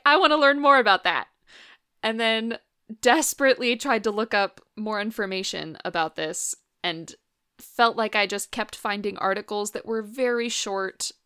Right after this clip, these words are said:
and I did not understand. I'm really not great at biology. So, <laughs> um,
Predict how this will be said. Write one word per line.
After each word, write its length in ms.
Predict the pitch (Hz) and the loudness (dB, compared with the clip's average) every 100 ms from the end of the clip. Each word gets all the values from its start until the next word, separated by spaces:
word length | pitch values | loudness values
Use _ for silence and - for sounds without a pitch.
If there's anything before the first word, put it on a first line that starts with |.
| _ _ _ - | _ _ _ -8
and 380 | 196 175 180 - _ | -8 -8 -14 -16 _
I 260 | 202 196 180 _ _ 185 | -8 -8 -10 _ _ -8
did 180 | 208 185 | -6 -2
not 160 | 185 175 | -2 -2
understand. 600 | 170 170 - - 262 - _ _ _ _ _ | -6 -10 -10 -12 -12 -14 _ _ _ _ _
I'm 180 | - 226 | -6 -4
really 240 | 285 320 262 | -2 0 0
not 160 | 233 | 0
great 160 | 220 175 | 2 0
at 80 | 170 | -2
biology. 500 | 69 - - - - - - - | -6 -6 -12 -16 -20 -20 -20 -6
So, 480 | - 233 214 196 - - - 285 - 262 | 0 2 0 -4 -6 -6 -6 -6 -2 -2
<laughs> 540 | - - - - - | -4 -16 -16 -18 -8
um, 380 | 214 208 202 | -4 -4 -6